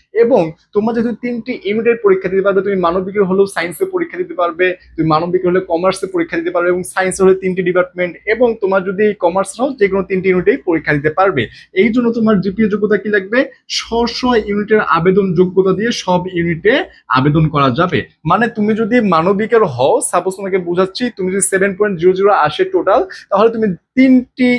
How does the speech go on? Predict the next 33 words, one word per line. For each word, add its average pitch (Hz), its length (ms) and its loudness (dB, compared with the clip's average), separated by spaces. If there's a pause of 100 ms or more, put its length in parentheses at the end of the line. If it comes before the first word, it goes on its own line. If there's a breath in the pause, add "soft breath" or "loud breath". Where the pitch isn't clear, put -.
(140)
ইউনিটেই 220 460 -4
কিন্তু 196 300 -2
অ্যাপ্লাই 170 300 0 (100)
করতে 165 240 0 (140)
পারবে। 180 300 2 (100)
যে 170 140 -2
তোমার 185 180 2 (100)
মা-, 175 240 2 (200)
আবার 156 140 -2 (100)
সায়েন্সে 180 360 -4
অ্যাপ্লাই 185 280 0
করতে 180 200 -6
গেলে 180 180 -2
তোমার 180 160 -4 (120)
এইট 180 140 4
পয়েন্ট 185 200 -2
জিরো 170 140 4
জিরো 170 140 2
লাগবে, 185 160 -2 (140)
এরকমটা 165 420 0
না। 285 60 2 (260 loud breath)
তোমার 185 220 -2
সেভেন 202 240 4
পয়েন্ট 202 180 0
জিরো 190 160 2
জিরো 208 100 2
হলেই 220 200 0
তুমি 190 200 -2
তিনটিতেই 180 380 2 (300 soft breath)
অ্যাপ্লাই 147 380 0
করতে 143 200 -2 (100)
পারবে। 196 220 2 (880)
এখন 254 140 0